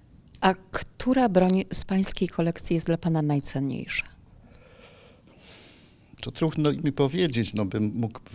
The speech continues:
Speaker 2: wymienić kilka takich. Oczywiście mówimy o szablach.
Speaker 1: Mhm.
Speaker 2: Y, najbardziej taka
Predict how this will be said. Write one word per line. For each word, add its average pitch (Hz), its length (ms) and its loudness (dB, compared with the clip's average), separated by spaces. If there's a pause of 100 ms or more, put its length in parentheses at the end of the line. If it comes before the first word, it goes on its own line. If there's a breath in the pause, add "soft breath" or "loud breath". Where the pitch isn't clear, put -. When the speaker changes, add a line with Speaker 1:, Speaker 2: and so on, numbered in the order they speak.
(180)
Speaker 2:
wymienić 110 560 0
kilka 131 380 -4
takich. - 460 -4 (540 loud breath)
Oczywiście 113 540 -2
mówimy 113 380 -2
o 120 120 0
szablach. 101 540 0
Speaker 1:
Mhm. - 920 -8
Speaker 2:
Y, 98 40 -2
najbardziej 113 580 0
taka 113 380 -2